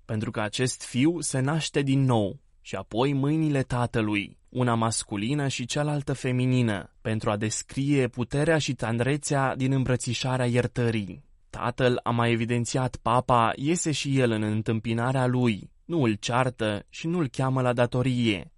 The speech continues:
Vrea doar ca el să simtă dragostea lui. Îl invită înăuntru și îi lasă ușa deschisă.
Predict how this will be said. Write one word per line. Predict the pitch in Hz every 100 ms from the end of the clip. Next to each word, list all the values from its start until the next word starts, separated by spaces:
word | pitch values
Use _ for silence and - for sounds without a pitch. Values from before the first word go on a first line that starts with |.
| _
Vrea | - - 101 110
doar | 110 110
ca | -
el | 110 117 143
să | 139
simtă | 123 - 139 143 127
dragostea | 120 131 131 123 - 123
lui. | 117 120 110 92 _ -
Îl | 101 107
invită | 107 117 113
înăuntru | 117 113 107 117 139 135 127 120 -
și | - 135
îi | 131
lasă | 135 170 160
ușa | 147 160 165
deschisă. | 135 135 - 131 113 - 104 -